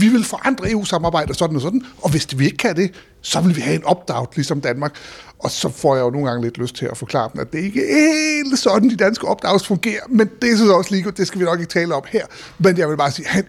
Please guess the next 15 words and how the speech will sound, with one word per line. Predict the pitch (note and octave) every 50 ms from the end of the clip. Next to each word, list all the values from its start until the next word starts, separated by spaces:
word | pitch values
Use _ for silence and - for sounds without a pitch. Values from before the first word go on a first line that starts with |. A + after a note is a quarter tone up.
| _ -
elsker | G#3+ F3 F#3 - - A3 G#3 G#3 - -
også | C3+ C#3 C#3 D#3+
Danmark, | D3 - B2 A#2+ C3+ C#3+ C#3+ -
fordi | - - - C#3 B2 - C#3+ D3 - -
at | F#3+ C#3+ - D3
vi | D3+ C3 - - - - - -
formår | - - D#3+ C#3 C#3 C3+ B2+ A#2+ - -
at | - D#3 B2+ - - - _ _ -
ikke | E4+ D4 - -
altid | B2 C3+ D3 - - C#3+ C3 - -
følge | - - - C3+ B2+ C3 C3 B2
alle | A#2 A#2 A2+ B2 - C#3
E | A#2+
U's | A#2 - - - -
regler. | - -